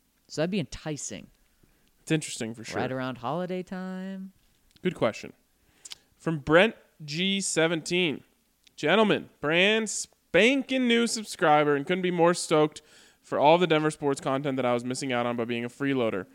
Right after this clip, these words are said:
Speaker 2: Also, I couldn't pass up the Tony Two Bags t-shirt because it is glorious." Yeah, if you guys haven't seen that one and you're a Rockies fan, that one is dope.
Speaker 1: It is awesome.
Speaker 2: I can't wait to get my hands on one.
Speaker 1: And there's
Speaker 2: I don't
Speaker 1: incri-,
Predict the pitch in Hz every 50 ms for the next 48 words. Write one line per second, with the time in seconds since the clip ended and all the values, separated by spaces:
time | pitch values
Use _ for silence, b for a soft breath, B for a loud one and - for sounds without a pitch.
0 | b b b b - 113 147 147 - 165 147 139 - 147 143 139 151 151 135 135
1 | - 143 127 127 - 127 - 139 131 131 131 127 147 135 127 127 120 117 117 -
2 | - 123 117 - - 113 113 107 - - 110 113 123 107 110 117 117 107 110 -
3 | - 107 101 98 90 82 85 - - - 117 107 104 104 127 120 127 127 127 143
4 | 127 117 113 - 120 113 113 117 117 113 101 101 104 104 101 101 110 b b b
5 | b b b b - 127 123 117 117 110 107 107 117 113 113 113 - 104 98 -
6 | 101 95 98 98 107 113 117 107 101 92 85 82 123 - - 65 52 50 - -
7 | - 113 110 107 104 101 95 - - - 104 95 90 98 98 - - - - 82
8 | 101 - - - - 156 127 107 107 95 - - 92 76 85 98 107 73 80 -
9 | 85 71 67 - 139 165 175 - - 131 131 - 180 - - 131